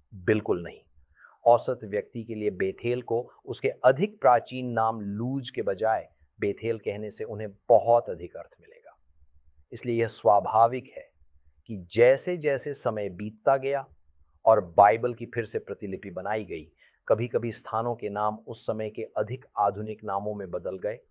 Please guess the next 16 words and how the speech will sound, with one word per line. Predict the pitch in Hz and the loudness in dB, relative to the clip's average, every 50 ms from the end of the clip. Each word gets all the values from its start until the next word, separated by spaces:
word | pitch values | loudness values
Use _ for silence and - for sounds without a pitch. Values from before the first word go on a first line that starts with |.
| _ _ _ _ _ _ - | _ _ _ _ _ _ 0
और | - 104 98 | 2 2 2
बुरे | 90 87 87 92 110 120 127 139 151 151 156 156 | 0 -4 -8 -2 0 0 2 2 0 -2 -2 -4
राष्ट्रों | 143 120 120 117 120 117 - - - 131 123 | -2 0 2 2 0 -2 -4 -10 -10 -10 -8
के | 120 120 127 | -8 -8 -12
उदाहरण | 113 - 117 107 98 104 98 92 107 107 113 110 107 | -12 -12 -8 -2 0 0 0 0 -2 -6 -6 -6 -8
माने | 101 98 95 98 98 104 104 101 | -8 -8 -6 -6 -6 -8 -8 -8
जाने | 95 104 98 101 104 107 | -6 -6 -6 -6 -8 -8
वाले | 104 101 98 98 98 95 92 - _ _ _ - - | -4 -2 -2 -2 -2 -6 -8 -10 _ _ _ -10 -2
राष्ट्रों | 95 104 107 117 123 - - - - 120 113 | 4 4 4 4 4 -2 -8 -8 -8 -8 -6
के | 110 110 104 | -6 -8 -8
नाम | 98 92 98 104 113 113 113 107 92 | -6 -2 0 0 0 0 0 -4 -6
बदल | 87 82 87 85 80 | -8 -8 -8 -12 -12
गए, | 78 78 71 - _ _ _ _ _ _ _ | -12 -14 -16 -18 _ _ _ _ _ _ _
क्योंकि | - 127 117 120 131 123 - - | -8 -8 -8 -8 -10 -12 -6 -4
उल्लेखित | 127 117 113 113 113 123 127 127 123 - 170 165 - | -4 -2 -2 0 2 2 2 0 0 -4 -6 -4 -4
राष्ट्र | 123 113 110 110 113 110 - _ - 113 113 - | -2 0 2 2 0 -2 -4 _ -8 -8 -8 -8